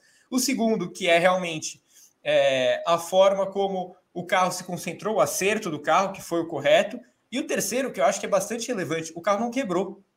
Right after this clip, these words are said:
É, é, é coisa boba, né? Parece piada falando aqui, mas é, é sério. A Red Bull tem um problema de confiabilidade sério.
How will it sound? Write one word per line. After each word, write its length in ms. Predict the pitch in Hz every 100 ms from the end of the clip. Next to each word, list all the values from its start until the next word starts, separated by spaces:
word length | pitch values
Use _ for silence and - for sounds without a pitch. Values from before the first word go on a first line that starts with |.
| _ _ _ 156
É, 800 | 135 127 120 120 117 110 101 - 180
é, 300 | 156 170 165
é 20 |
coisa 340 | 175 226 226
boba, 540 | 143 113 151 226 139 127
né? 140 | 147
Parece 680 | 151 135 160 160 170 147 - _ _ _ -
piada 480 | 160 143 180 165
falando 360 | 135 139 147 165
aqui, 160 | 170 185
mas 320 | 202 190 -
é, 200 | 185 147
é 40 | 165
sério. 520 | - 226 277 151 - _ _ _
A 60 | 135
Red 180 | 147
Bull 120 | 156 180
tem 100 | 220
um 20 |
problema 260 | 220 233
de 60 | 240
confiabilidade 720 | - - 202 196 180 190 226
sério. 540 | - 214 190 139 113